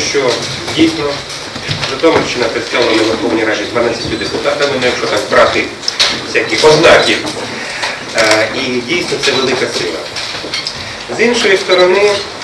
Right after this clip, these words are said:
я хотів би звернути увагу на інший момент, що дванадцять людей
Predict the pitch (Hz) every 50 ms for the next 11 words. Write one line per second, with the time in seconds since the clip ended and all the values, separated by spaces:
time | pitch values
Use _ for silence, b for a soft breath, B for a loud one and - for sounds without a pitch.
0 | - - - - 165 165 160 160 151 156 147 139 131 123 123 120 117 - - -
1 | - - 117 113 - - - - - - - - - - - 117 120 156 160 156
2 | 156 160 156 143 147 160 170 170 160 - - - - 98 92 - - - - -
3 | - - 78 78 76 - - - - - - - - - - - - - - -
4 | - - - - - - 190 196 - - 170 160 - 165 - - - - - -
5 | - - - - - - - - - - - - - - 101 - - 139 - 160
6 | 170 170